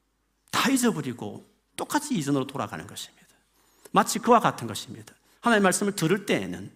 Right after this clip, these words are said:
실체를 보는 것 같습니다. 다 이루어진 것 같습니다. 그러나 그때 그 들은 말씀을 행하기 시작할 때, 행할 때 비로소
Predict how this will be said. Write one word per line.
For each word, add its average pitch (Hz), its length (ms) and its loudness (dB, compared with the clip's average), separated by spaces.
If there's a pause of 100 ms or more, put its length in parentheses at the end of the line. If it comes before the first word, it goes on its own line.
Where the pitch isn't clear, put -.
(140)
실체를 269 420 4
보는 143 200 2
것 113 40 -4
같습니다. - 500 -10
다 180 180 8
이루어진 254 360 6
것 165 100 2
같습니다. - 480 -8 (1400)
그러나 147 580 2
그때 233 300 8
그 208 160 4
들은 226 240 4
말씀을 117 480 -2
행하기 294 480 4
시작할 - 360 -6
때, - 200 -20 (960)
행할 311 360 6
때 320 160 4
비로소 123 560 -2